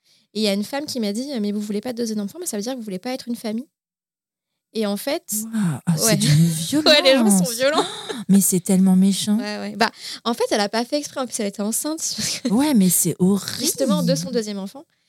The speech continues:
Speaker 1: Et en fait, je suis restée un peu con sur le coup, parce que j'avais pas du tout vu ça comme ça. Et je lui ai juste répondu : « Mais on est déjà une famille. » Et en fait, en lui répondant ça, elle s-, elle s-, elle s'excusait de m'avoir dit ça, elle s'est
Speaker 2: Mm.
Speaker 1: rendue compte, elle m'a dit : « Oui, non, mais en fait, c'est pas ce que je voulais dire, mais, euh, »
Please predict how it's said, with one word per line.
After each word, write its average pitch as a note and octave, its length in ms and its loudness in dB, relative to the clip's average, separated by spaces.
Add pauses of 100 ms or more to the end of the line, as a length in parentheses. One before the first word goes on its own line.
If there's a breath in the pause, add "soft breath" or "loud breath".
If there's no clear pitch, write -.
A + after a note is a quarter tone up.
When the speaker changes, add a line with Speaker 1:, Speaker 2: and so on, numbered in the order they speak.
(140)
Speaker 1:
Et G#3 100 -2
en G#3 80 -2
fait, D#4+ 140 -2
je - 60 -2
suis B3 120 -2
restée A3 320 -2
un A3+ 120 -2
peu D4+ 180 -4
con E4+ 280 -8
sur C#4 200 -6
le B3 80 -8
coup, D#4 160 -14
parce A3+ 240 -4
que - 180 -10
j'avais F#3 300 -4
pas G3+ 180 -8
du B3 140 -12
tout - 120 -12
vu B3+ 140 -6
ça A#3+ 220 -4
comme G#3 180 -6
ça. B3+ 180 -4 (460)
Et A#3+ 140 -2
je A3 100 -6
lui A3 120 -4
ai - 20 0
juste D#4+ 180 -6
répondu : « C4 380 -4 (120)
Mais C4 80 -4
on G3 140 -4
est F#3+ 80 -4
déjà A3+ 300 -6 (100)
une D#4+ 80 -8
famille. » B3+ 360 -8 (460)
Et G#3 80 -2
en G#3 60 -2
fait, F#4 180 -6 (260)
en B3 100 -4
lui C4 160 -2
répondant B3+ 380 -2
ça, F4+ 140 -8
elle F#4 60 -4
s-, - 200 -4
elle A3 100 -4
s-, G#3+ 140 -6
elle G#3+ 120 -4
s'excusait C4+ 580 -6
de D4+ 40 -12
m'avoir G#3+ 240 -4
dit G#3 80 -8
ça, D4 140 -4
elle D4 60 -8
s'est G3+ 160 -4
Speaker 2:
Mm. G3+ 40 -8
Speaker 1:
rendue G#3+ 240 -6
compte, D4 160 -12
elle A3+ 80 -8
m'a G3+ 100 -6
dit : « G3+ 140 -10
Oui, D4 120 -4
non, A#3+ 120 -4
mais G#3+ 80 -6
en G3+ 80 -4
fait, B3 160 -8
c'est A#3+ 60 -14
pas A3 100 -10
ce - 80 -12
que A#3+ 80 -4
je G#3+ 40 -4
voulais A3 160 -4
dire, A#3+ 200 -8
mais, G#3 200 -4
euh, » F#3 120 -6